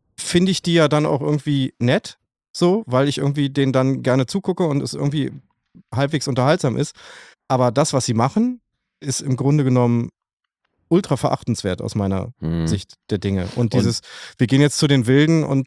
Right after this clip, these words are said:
Speaker 1: nutzen die halt aus und die wissen's eh nicht besser und, also, es ist
Speaker 2: Nee,
Speaker 1: schon
Speaker 2: das ist der Plan. So, das ist halt einfach
Speaker 1: Genau.
Speaker 2: wirklich Kolonialismus. Und i-, klar folgen wir ihnen als Figuren.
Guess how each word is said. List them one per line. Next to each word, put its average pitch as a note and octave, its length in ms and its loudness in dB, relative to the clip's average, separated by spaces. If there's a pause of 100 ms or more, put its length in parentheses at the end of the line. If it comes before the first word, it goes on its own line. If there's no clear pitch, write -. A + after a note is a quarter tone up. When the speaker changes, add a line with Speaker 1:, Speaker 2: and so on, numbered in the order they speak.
Speaker 1:
nutzen C#3 380 0
die B2+ 100 4
halt A#2+ 220 2
aus A2 260 -2
und A2+ 120 -2
die A#2 80 0
wissen's B2 260 -2
eh C3+ 140 -2
nicht C#3+ 140 0
besser C3+ 440 2
und, B2 380 -2
also, A#2+ 240 -4
es C3+ 80 0
ist D#3+ 60 4
Speaker 2:
Nee, D3+ 100 4
Speaker 1:
schon C3+ 260 0
Speaker 2:
das G2+ 160 0
ist B2+ 140 -2
der A#2 80 4
Plan. D#2+ 420 0
So, D2+ 160 0
das C2+ 120 -6
ist - 40 -4
halt E2+ 180 2
einfach - 140 2
Speaker 1:
Genau. G#2+ 140 2
Speaker 2:
wirklich F2+ 240 0
Kolonialismus. F2+ 640 0
Und - 280 -6
i-, F#2 180 -8 (200)
klar A2+ 320 2
folgen A#2 580 2
wir G#2 180 4
ihnen B2 280 4
als - 260 0
Figuren. A#2 500 4